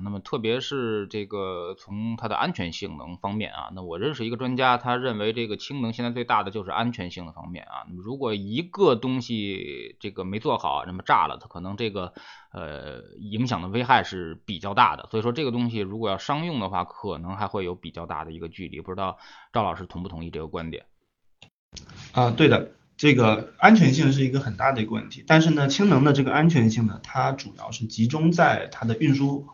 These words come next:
Speaker 2: 和生产过程中，就真正到它电池环节呢，它是有一定的一个隔绝措施的。但是呢，大家可以想象啊，就是说我们如果要给它大范-，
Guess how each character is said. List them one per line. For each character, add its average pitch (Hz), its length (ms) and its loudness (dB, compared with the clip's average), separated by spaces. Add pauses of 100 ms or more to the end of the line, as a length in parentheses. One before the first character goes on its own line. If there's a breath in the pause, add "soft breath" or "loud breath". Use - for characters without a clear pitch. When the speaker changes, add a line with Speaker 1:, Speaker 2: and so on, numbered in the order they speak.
Speaker 2:
和 120 120 -2
生 135 160 0
产 120 160 2
过 120 100 -2
程 107 200 2
中， 120 240 0 (260 loud breath)
就 131 100 0
真 170 200 4
正 180 100 4
到 160 160 8
它 147 100 4
电 151 220 2
池 123 180 0
环 110 240 4
节 117 180 2
呢， 104 140 -2
它 - 160 -2
是 117 180 0
有 110 200 0
一 107 60 0
定 117 200 2
的 104 60 2
一 101 60 -4
个 110 120 -2
隔 110 200 0
绝 110 200 0
措 117 220 -2
施 113 180 -2
的。 - 200 -6 (280 loud breath)
但 180 200 6
是 170 120 4
呢， 131 200 4
大 131 100 4
家 127 180 4
可 127 80 2
以 120 40 2
想 110 200 -4
象 117 200 2
啊， 110 120 -4
就 127 120 0
是 127 40 4
说 127 280 4 (320 loud breath)
我 113 200 8
们 117 140 8
如 147 160 8
果 143 100 6
要 127 140 4
给 117 80 2
它 107 100 2
大 120 220 0
范-， 120 240 -4